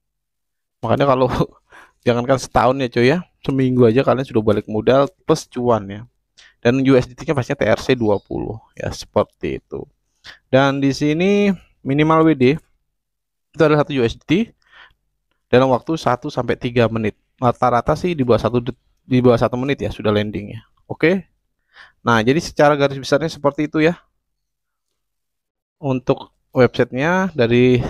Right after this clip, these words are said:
seven eleven ini ya. Jadi di sini nanti, nah misal kayak saya sendiri di sini ya. Nah, di sini kalau kalian sudah melakukan deposit sembilan U S D T, maka nanti untuk levelnya atau V I P-nya ini terbuka atau valid unlock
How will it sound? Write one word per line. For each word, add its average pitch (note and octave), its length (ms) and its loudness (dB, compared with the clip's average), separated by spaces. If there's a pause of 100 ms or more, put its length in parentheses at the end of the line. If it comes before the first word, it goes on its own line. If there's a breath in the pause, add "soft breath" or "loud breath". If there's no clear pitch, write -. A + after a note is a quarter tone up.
seven A#2 320 -2
eleven A#2+ 320 0
ini C3+ 320 -2
ya. D#3+ 80 -2 (1120 loud breath)
Jadi C#3+ 240 2
di D3 80 4
sini C#3+ 240 0
nanti, C#3 720 2
nah A2+ 320 -2
misal A#2 240 -2
kayak B2+ 160 0
saya C3+ 160 0
sendiri B2 400 -2
di C3+ 60 -10
sini C3 260 -2
ya. B2 160 -4
Nah, A2 240 -8
di - 80 -12
sini C#3+ 240 -6
kalau B2 240 -2
kalian B2+ 240 -2
sudah A#2 320 -4
melakukan A#2 320 -6
deposit - 400 -6 (560 soft breath)
sembilan A#2+ 320 0
U - 80 0
S - 80 -14
D B2 80 -8
T, D#3 80 0
maka C3+ 240 0
nanti C3 320 -6 (320)
untuk - 560 -4 (160)
levelnya A#2 640 0
atau A#2+ 240 -4
V A#2+ 160 0
I B2+ 80 2
P-nya B2+ 240 -2
ini D3+ 80 0
terbuka A#2+ 480 -2 (160)
atau A#2+ 320 -4
valid - 400 -4 (400)
unlock C3 320 -4